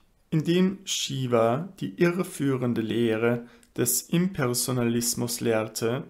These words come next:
sorgte er dafür, dass sich diese Auffassung nicht mit der Kultur von Bhakti vermischen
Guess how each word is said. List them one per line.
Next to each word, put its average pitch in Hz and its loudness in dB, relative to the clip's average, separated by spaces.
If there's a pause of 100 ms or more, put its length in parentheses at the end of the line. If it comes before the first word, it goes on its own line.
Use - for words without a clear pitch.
(420)
sorgte 170 0
er 123 4
dafür, 120 -2 (260)
dass 143 0
sich - -8
diese 180 0
Auffassung 120 2 (280)
nicht - -4
mit 135 -4
der 117 -2
Kultur 127 -4
von 113 -6
Bhakti 117 -4 (140)
vermischen 131 -4